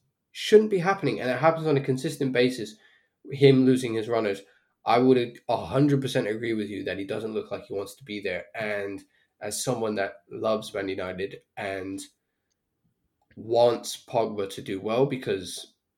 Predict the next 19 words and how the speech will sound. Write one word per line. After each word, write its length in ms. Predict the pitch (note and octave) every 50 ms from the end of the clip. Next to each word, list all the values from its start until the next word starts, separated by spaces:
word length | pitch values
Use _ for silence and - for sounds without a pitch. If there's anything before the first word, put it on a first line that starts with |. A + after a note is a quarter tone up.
| _ _ _ _
you 80 | - A#2
know, 140 | F#2+ F2 E2+
I 80 | F2
think 200 | - - G#2 F#2+
he's, 380 | - G#2 G2 F#2 - - - - _ _ _
he 220 | - - - A2+
seems 280 | G#2+ - G#2+ G#2 G2 -
like 140 | - -
a 40 | -
nice 220 | G2 F#2 G2 G2 -
guy 180 | B2+ B2+ B2
to 120 | A#2 - A2
me. 260 | A2 A2 G#2+ G#2+ G#2+
He 80 | G#2
seems 320 | G2 - G#2+ G2+ G2+ G2 -
like 180 | F#2+ F#2+ -
a 60 | A2 A2
very, 260 | A2 G#2 G2+ G2+ G2
very, 380 | F#2+ F#2+ F#2 F2 F2 F2 -